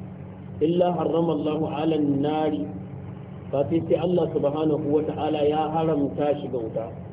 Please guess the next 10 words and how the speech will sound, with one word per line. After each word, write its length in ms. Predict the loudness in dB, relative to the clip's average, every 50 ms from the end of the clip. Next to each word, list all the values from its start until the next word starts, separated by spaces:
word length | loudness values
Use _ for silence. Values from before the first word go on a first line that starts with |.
| -12 -12 -12 -12 -10 -10 -10 -10 -10 -10 -10 -10 -10 -8 -4 0
Qala, 240 | 2 4 6 6
"Ya 140 | 8 8 6 6
Rasulullah," 580 | 4 4 4 4 4 6 6 6 6 4 4
yace, 300 | 4 4 4 2 2 4
"Ya 160 | 4 4 4
Rasulullah, 560 | 4 2 0 0 2 2 4 4 4 2 0 0 -2
afala 420 | -2 -2 0 0 2 2 2 2 2 0
ukhbiru 640 | -2 -2 -2 -6 -4 2 4 4 4 4 2 0 0 2
biha 180 | 2 2 2 2 2
an-nasa?" 640 | 2 2 2 2 2 0 0 0 -2 -2 -2 -4